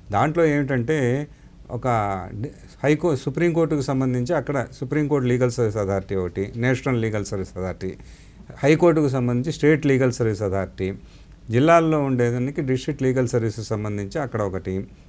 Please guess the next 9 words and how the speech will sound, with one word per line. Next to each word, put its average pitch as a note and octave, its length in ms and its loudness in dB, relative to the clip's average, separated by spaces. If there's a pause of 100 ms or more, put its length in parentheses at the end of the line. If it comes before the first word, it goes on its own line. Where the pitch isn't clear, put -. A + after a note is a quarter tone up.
జిల్లా B2+ 220 2
జడ్జి A#2 180 0
దానికి G#2 300 -4
ఉంటారు. G2 400 -6 (380)
అట్లాగే C3+ 560 0 (520)
చిన్న F3 160 2
ఊళ్ళు C3+ 280 4
ఉంటాయి, G#2+ 200 0
నెక్స్ట్ A#2 340 -2